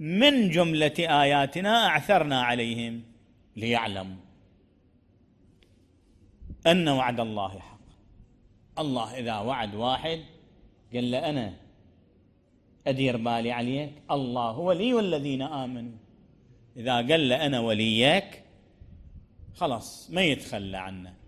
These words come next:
ما دام هو مع الله، فلا يتخلى عنه. "يا ابن أبي محمود"،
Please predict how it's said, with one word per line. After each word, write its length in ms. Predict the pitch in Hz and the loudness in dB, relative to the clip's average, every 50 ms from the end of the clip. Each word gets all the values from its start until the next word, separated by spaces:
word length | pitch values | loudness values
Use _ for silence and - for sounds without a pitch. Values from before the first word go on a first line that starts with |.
| - - 131 | -16 -8 -4
ما 200 | 123 123 123 120 | 0 0 0 2
دام 340 | 120 151 156 151 135 127 | 4 4 4 4 4 2
هو 340 | 120 113 113 127 127 131 143 | 0 -2 -2 0 0 0 2
مع 180 | 160 170 170 180 | 2 2 2 2
الله، 480 | 185 185 190 196 202 208 190 151 143 - - - - - _ _ _ _ _ | 0 0 2 2 2 2 0 -2 -4 -14 -20 -20 -20 -20 _ _ _ _ _
فلا 280 | - 202 214 185 147 131 | 0 2 4 4 6 4
يتخلى 540 | 123 117 - 123 107 - 123 110 107 107 104 | 4 0 -2 -6 -8 -8 -10 -8 -8 -6 -6
عنه. 320 | 104 107 110 107 107 110 104 - - - _ _ _ - - - - - - - - - - _ - | -6 -6 -8 -8 -10 -14 -16 -20 -20 -20 _ _ _ -20 -20 -20 -20 -20 -20 -20 -20 -20 -20 _ -4
"يا 140 | 127 135 147 | 0 2 2
ابن 220 | 143 135 131 143 139 | 2 2 0 0 0
أبي 440 | 143 143 143 135 127 139 135 131 | 0 0 0 0 0 0 0 0
محمود"، 840 | 131 135 135 - 143 139 139 151 170 185 202 208 226 233 208 190 185 | 0 -2 -4 -4 -6 -6 -4 -4 -4 -2 -2 0 -2 -2 -2 -4 -8